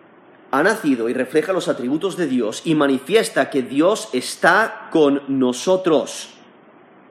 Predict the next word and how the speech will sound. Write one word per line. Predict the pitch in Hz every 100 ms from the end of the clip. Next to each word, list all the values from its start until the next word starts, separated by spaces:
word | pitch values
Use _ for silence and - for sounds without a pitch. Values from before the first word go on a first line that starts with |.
| - - - - - - - - - - - - - - - - - - - - - - -
Y, | 131 127 -